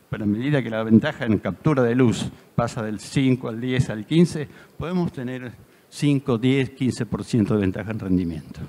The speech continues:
¿Mm? Este es el resultado de la captura de luz por estrechar surcos. El otro capítulo es de su uniformidad en el cultivo.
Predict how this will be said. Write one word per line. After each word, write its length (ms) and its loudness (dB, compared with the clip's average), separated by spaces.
¿Mm? 120 -2
Este 280 -2
es 140 0
el 100 0
resultado 640 2
de 60 -2
la 120 -4
captura 500 -2
de 160 2
luz 420 8
por 160 -2
estrechar 440 0
surcos. 720 -2
El 140 0
otro 180 -2
capítulo 440 4
es 40 6
de 100 6
su 160 2
uniformidad 640 8
en 80 6
el 100 6
cultivo. 560 6